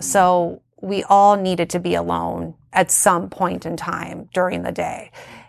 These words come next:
And luckily, we could each have a, you know, a space to go to when things felt overwhelming and just be alone. And I think the kids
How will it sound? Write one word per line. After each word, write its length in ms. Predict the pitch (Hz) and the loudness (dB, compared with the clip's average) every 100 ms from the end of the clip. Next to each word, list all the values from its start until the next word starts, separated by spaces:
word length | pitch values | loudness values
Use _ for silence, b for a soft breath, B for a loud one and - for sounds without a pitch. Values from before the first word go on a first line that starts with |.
| B - | B 2
And 340 | 202 196 185 | 2 2 4
luckily, 500 | 196 196 196 180 165 | 2 2 2 2 2
we 200 | 175 185 | 0 -2
could 380 | - - 233 185 | -4 0 2 2
each 360 | 180 175 - | -2 -6 -6
have 360 | - 175 170 170 - - | -2 0 0 -2 -10 -2
a, 360 | 180 165 165 _ - | 0 0 -2 _ -6
you 160 | 196 | -2
know, 160 | 180 170 | 0 0
a 120 | 180 | 0
space 480 | - - 185 180 - | 0 2 2 2 -2
to 100 | 190 | -2
go 240 | 180 175 | 2 2
to 340 | 170 - 202 208 | 0 -2 -2 0
when 220 | 190 180 | 0 -2
things 320 | 185 180 170 | 0 -2 -2
felt 300 | - 180 180 | 0 0 0
overwhelming 760 | 180 175 180 175 180 175 190 196 | -2 -2 -4 -2 0 0 -2 -2
and 160 | 196 185 | -2 0
just 300 | 180 - - | 0 -2 -2
be 120 | 196 | 2
alone. 540 | 202 185 170 170 170 B B B B B | 2 2 -2 -8 -12 B B B B B
And 420 | 226 214 208 208 - | 2 2 2 0 0
I 140 | 220 | 2
think 240 | 214 233 226 | 2 0 -2
the 80 | 202 | -8
kids 720 | - 208 202 208 - - | -6 -2 -2 -2 -6 -6